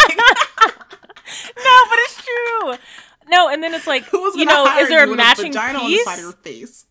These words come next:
Speaker 2: Is there a matching piece? Will you get this for every partner that you have? Like, these are the questions that are burning inside of me.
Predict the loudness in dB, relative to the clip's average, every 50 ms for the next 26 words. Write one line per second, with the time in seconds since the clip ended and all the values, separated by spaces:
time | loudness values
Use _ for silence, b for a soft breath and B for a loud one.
0 | _ _ -10 -8 -6 -6 -6 -4 -4 -4 -4 -4 -6 -10 -14 -14 -16 _ -14 -12
1 | -10 -10 -10 -12 -14 -14 -12 -10 -12 -10 -10 -12 -14 -14 -18 -20 -18 -12 -12 -12
2 | -12 -12 -18 -18 -16 -18 -18 -16 -16 -20 -18 -18 -18 -18 -18 -20 -16 -10 -8 -8
3 | -8 -8 -10 -12 -12 -12 -12 -10 -12 -14 -14 -12 -14 -14 -14 -12 -12 -12 -12 -12
4 | -10 -10 -10 -12 -12 -14 -16 _ _ -14 -8 -6 -6 -4 -4 -6 -8 -8 -10 -10
5 | -10 -10 -10 -10 -10 -10 -14 -18 -20 -20 -20 -20